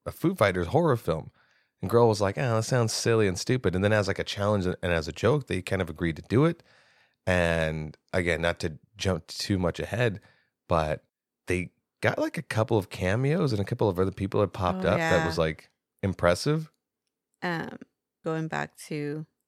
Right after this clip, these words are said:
Speaker 2: my little Google s-, um, research thing here. Another, another reason why we didn't go see this movie
Speaker 1: Hmm.
Speaker 2: or didn't get a chance, 'cause only in theaters for about two and a half weeks.
Speaker 1: Oh, man.
Speaker 2: And it was only,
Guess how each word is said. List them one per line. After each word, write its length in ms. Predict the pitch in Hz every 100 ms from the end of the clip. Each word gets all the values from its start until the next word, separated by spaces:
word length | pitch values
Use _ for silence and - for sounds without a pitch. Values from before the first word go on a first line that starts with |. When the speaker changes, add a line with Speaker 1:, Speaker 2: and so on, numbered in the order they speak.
| _
Speaker 2:
my 200 | - 160
little 240 | 156 156 156
Google 320 | 160 160 160
s-, 180 | 151 - - -
um, 480 | 165 143 139 165 - _ -
research 480 | 160 165 160 - -
thing 280 | - 156 156
here. 320 | 165 151 147 156 _ _ _ _ _ _ -
Another, 400 | 190 196 214 214 -
another 380 | 202 214 220
reason 320 | 185 175 165 165
why 80 |
we 160 | 160 156
didn't 280 | 165 160 151
go 120 | 165
see 240 | 160 - 220
this 240 | 208 -
movie 360 | 160 147 147 147
Speaker 1:
Hmm. 140 | 110 85
Speaker 2:
or 80 | 165
didn't 140 | 160 156
get 60 |
a 20 | 151
chance, 460 | - 196 165 - _ _ _ _
'cause 240 | - 202 -
only 300 | 202 202 190
in 80 | 185
theaters 400 | - 226 196 190
for 120 | 180
about 360 | 170 170 170 - _ _ _ _ -
two 140 | 220
and 80 | 208
a 40 |
half 200 | 185 160
weeks. 380 | 208 190 - - -
Speaker 1:
Oh, 180 | 131 95
man. 360 | 80 78 82 80
Speaker 2:
And 180 | 170 180
it 60 | 185
was 180 | 180 -
only, 560 | 202 196 196 190 180